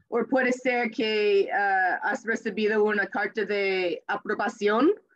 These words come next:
para vender en, en los, uh, mercados de agricultores.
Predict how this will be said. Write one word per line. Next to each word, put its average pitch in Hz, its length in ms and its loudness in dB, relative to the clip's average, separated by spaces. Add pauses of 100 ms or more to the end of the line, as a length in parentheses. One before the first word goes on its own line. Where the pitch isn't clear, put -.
(340)
para 220 240 2
vender 208 460 0
en, 214 200 -2
en 214 200 -2
los, 202 480 0
uh, 180 640 0
mercados 214 440 -4
de 226 80 -4
agricultores. 202 800 -4